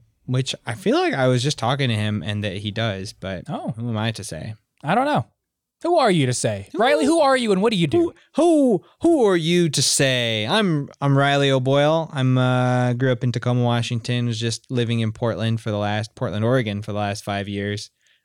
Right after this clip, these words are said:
Speaker 1: Uh, moving to Seattle, and then Paul asked me if I, if I wanted to live with him in Missoula. Um, and because of covid,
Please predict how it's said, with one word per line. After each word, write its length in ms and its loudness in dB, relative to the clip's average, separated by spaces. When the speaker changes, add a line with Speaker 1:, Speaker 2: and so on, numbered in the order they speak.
Speaker 1:
Uh, 400 -2
moving 280 2
to 100 0
Seattle, 640 2
and 140 0
then 140 2
Paul 300 0
asked 400 -2
me 160 2
if 120 -6
I, 100 -2
if 200 -8
I 80 0
wanted 280 -2
to 80 -10
live 160 -4
with 120 -2
him 300 -2
in 160 -2
Missoula. 680 -2
Um, 460 -4
and 160 -4
because 220 -4
of 100 -8
covid, 600 0